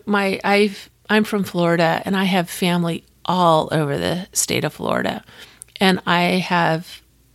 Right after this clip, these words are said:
all my family that was in Florida was affected by the,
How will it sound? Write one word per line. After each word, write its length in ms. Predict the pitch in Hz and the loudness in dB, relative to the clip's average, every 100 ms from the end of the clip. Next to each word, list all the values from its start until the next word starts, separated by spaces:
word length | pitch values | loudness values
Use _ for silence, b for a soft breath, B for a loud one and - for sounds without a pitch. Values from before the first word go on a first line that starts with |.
| _ _ - | _ _ 0
all 140 | 196 | 2
my 160 | 196 175 | 4 2
family 380 | 175 165 165 170 | 2 0 2 0
that 260 | 160 - | 0 -2
was 320 | 185 165 175 - - | -2 -2 -4 -6 -2
in 160 | 165 | -2
Florida 520 | 170 143 156 208 294 247 | 0 0 2 4 2 2
was 300 | 190 180 196 | 2 0 0
affected 560 | 196 214 - 202 175 | -2 -2 -2 -4 -2
by 300 | 175 160 160 | -2 0 0
the, 340 | 170 170 180 | 2 2 2